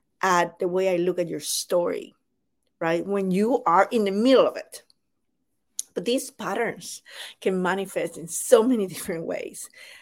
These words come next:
And some of the most common are self-doubt, procrastination, fear of failure, or even negative self-talk. So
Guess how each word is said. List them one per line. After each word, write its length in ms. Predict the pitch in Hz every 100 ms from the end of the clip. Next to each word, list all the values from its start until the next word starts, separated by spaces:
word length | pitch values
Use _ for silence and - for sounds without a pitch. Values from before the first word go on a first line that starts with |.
| _ _ -
And 360 | 208 202 185 -
some 240 | - 233
of 240 | 262 220 202
the 80 |
most 300 | 190 185 180
common 260 | - 220 269 240
are 400 | - - - - _
self-doubt, 840 | - - 151 165 - 233 247 - - _ _ _ _
procrastination, 1200 | - 196 - 151 - - - - - 247 339 381 _ - _ _ - -
fear 340 | 170 170 165
of 140 | 139 -
failure, 500 | - - - 226 330 427 466 _ - - _
or 140 | 175 -
even 600 | 262 320 262 185 208 233 - _
negative 720 | 196 180 202 208 - 175 170 - _
self-talk. 1040 | - - 160 135 - - - - - - - -
So 340 | - - _